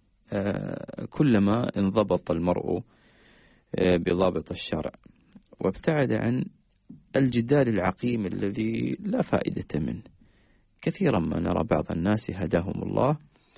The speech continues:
عندما، آه، آه، يجادل في أمر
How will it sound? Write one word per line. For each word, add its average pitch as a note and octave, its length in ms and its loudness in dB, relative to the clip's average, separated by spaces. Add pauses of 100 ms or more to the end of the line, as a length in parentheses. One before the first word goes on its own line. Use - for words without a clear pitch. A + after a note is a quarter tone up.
(680)
عندما، D3 680 4 (320)
آه، - 1300 0 (160)
آه، - 240 -6 (220)
يجادل A#2 680 4
في G#2 220 4
أمر C3+ 500 4